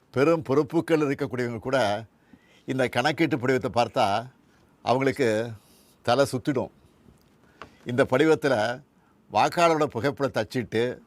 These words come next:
தற்போதைய புகைப்படத்தை ஒட்டணும்னு சொல்லப்பட்டிருக்கு. ஆனா மாநில தேர்தல் ஆணைய அதிகாரி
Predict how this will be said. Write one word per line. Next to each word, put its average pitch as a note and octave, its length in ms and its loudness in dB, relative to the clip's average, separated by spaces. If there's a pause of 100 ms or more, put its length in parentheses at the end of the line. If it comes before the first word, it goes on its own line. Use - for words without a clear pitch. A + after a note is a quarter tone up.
(640)
தற்போதைய D3+ 560 4
புகைப்படத்தை C#3+ 640 0
ஒட்டணும்னு C3 520 -4 (440)
சொல்லப்பட்டிருக்கு. G#2+ 640 -2 (400)
ஆனா C3 240 4 (720)
மாநில D#3 420 4
தேர்தல் D3 420 0
ஆணைய C3+ 240 0
அதிகாரி B2 300 -2